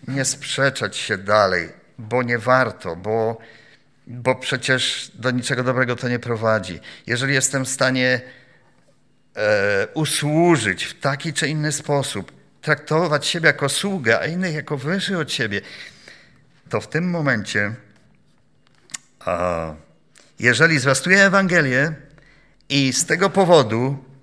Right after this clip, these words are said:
ludzie patrzą na mnie dziwnie, uśmiechają się za plecami i cokolwiek innego przykrego mnie spotyka, to w tym momencie jestem kontynuacją tego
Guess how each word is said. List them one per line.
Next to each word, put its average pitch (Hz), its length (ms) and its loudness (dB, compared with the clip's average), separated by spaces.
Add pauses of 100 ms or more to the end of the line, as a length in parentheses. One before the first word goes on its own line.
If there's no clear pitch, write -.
(320)
ludzie 127 640 2
patrzą 151 320 -2
na 180 140 4
mnie 180 180 2
dziwnie, 123 600 2
uśmiechają 147 480 0
się 202 160 0
za 185 120 0
plecami 139 840 0 (640)
i 151 120 -2
cokolwiek 190 480 2
innego 175 360 -2
przykrego 165 440 -2
mnie 147 140 -2
spotyka, 135 680 -2 (800)
to 117 100 -4
w - 40 -6
tym 190 160 -2
momencie 156 580 4
jestem 117 480 -2 (260)
kontynuacją 156 1000 -4
tego 95 640 -4